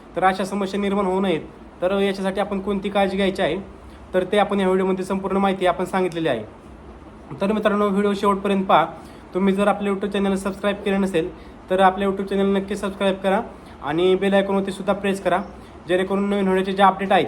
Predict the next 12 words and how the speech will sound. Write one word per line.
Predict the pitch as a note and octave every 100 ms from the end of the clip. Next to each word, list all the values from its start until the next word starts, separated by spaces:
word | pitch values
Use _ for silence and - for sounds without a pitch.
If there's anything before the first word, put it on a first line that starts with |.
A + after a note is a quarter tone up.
| -
ते | E3
तुम-, | E3+ F3+ F3
तुमच्यापर्यंत | G3 F#3+ F#3 F#3+ F#3
मिळत | G3+ G#3 F3+
राहतील. | D#3+ C3 A2 - - - - - G3
तर |
मित्रांनो, | G3+ G3 G3+
सर्वप्रथम | G#3 G#3+ G#3 G#3 F3+ G3 - - - - D3+
गाभण | F#3+ F#3+ G3+
गाय | G3+ F#3+
जी | G3+
आहे | D3